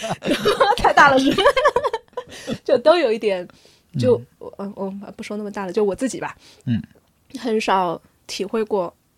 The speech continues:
Speaker 1: 父母很严，然后也不是叫严，就是 no 就是 no，然后没得，没得，没得说，有的事情就是不可以，同时还爱你。他严的时候不是说把你，呃，往死里打的那种严。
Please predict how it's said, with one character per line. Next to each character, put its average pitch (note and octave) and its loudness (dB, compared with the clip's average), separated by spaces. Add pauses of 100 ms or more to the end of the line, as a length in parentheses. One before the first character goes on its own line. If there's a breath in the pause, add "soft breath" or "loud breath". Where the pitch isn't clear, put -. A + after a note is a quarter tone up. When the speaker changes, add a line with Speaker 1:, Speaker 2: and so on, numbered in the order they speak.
(260)
Speaker 1:
父 - -10
母 G3 -4
很 G3+ -8
严， F3+ -12
然 F3+ -8
后 G#3 -10 (300)
也 G#3 -8
不 G#3 -6
是 A#3 -6
叫 A3 2
严， F3 -4
就 G#3 -4
是 G#3+ -2 (220 soft breath)
no C4+ 6
就 A3 2
是 G#3 -6
no， F3 -10 (160)
然 F#3 -8
后 G#3+ -4
没 F#3+ -4
得， G#3 -2
没 F#3+ -6
得， G#3+ -4
没 F#3+ -10
得 G3+ -4
说， F3+ -8 (220 soft breath)
有 F3+ -8
的 - -10 (300)
事 - -8
情 G3 -6
就 C#4+ -6
是 - -8 (220)
不 - -8
可 - -16
以， - -16 (560 soft breath)
同 F#3+ -8
时 - -6
还 D#3 -8
爱 - -4
你。 - -20 (400)
他 A#3 0
严 G3 0
的 G#3+ -2
时 G#3+ -4
候 G3 -4 (100)
不 - -10
是 G3 -8
说 G3 -4
把 E3+ -6
你， E3 -10
呃， G2 -20 (280)
往 F#3+ -6
死 - -8
里 B3+ -2
打 - -2
的 F3 -14
那 F#3 -12
种 - -14
严。 - -16